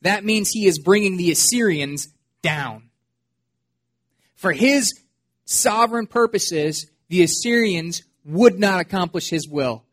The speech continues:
And so he raises up the Babylonians. Practically, I'll give you one major difference between the two countries. And this is just, this is how God chose to do it. He probably could have chose to do it a different way.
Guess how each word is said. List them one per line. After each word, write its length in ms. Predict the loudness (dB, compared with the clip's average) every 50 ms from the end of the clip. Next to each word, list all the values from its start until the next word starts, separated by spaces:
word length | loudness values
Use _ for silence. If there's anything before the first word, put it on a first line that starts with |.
| _ _
And 120 | -12 -8 -4
so 120 | -4 -6
he 160 | -4 -4 -8
raises 460 | -6 0 2 2 2 2 -2 -4 -4 -6
up 140 | -6 -6
the 80 | -6 -8
Babylonians. 680 | -6 -6 -6 -4 -2 -2 -2 -2 -2 -4 -4 -6 -10 -14 -18 -20 _ _
Practically, 760 | -2 0 0 0 0 0 -4 -6 -4 -2 -4 -4 -4 -6 -8 _ _ _ _ _ _ _ _ _ _ _ _ _ _ _
I'll 80 | -4 0
give 200 | 2 2 2 2
you 100 | -2 -2
one 260 | 0 0 0 2 4
major 280 | 4 4 4 2 -2
difference 360 | 2 2 2 2 2 -2 -8 -8
between 300 | -14 -12 -6 -6 -6 -6
the 60 | -6
two 180 | -8 -8 -10
countries. 480 | -6 -4 -4 -4 -4 -4 -6 -8 -8 -4
And 220 | -2 -2 -2 -2 -4 _ _ _ _
this 240 | 0 2 2 2 2
is 100 | -2 -4
just, 360 | 0 0 -2 -2 -2 -10 _
this 140 | -4 -4 -2
is 100 | -4 -6 -8
how 240 | -4 0 2 2 2
God 260 | 2 0 -2 0 -4
chose 240 | -2 0 0 0 0
to 100 | -4 -10
do 200 | -4 -4 -4 -4
it. 140 | -4 -8 -14 _ _ _ _ _ _ _ _ _ _ _
He 120 | -8 -8
probably 320 | -8 -6 -6 -4 -4 -4
could 200 | -4 -4 -4 -4
have 100 | -4 -4
chose 200 | -2 -2 -2 -2
to 80 | -2 -6
do 140 | -4 -4 -4
it 60 | -4
a 40 | -2
different 340 | -2 -4 -4 -4 -12 -8 -4
way. 300 | -4 -4 -4 -6 -10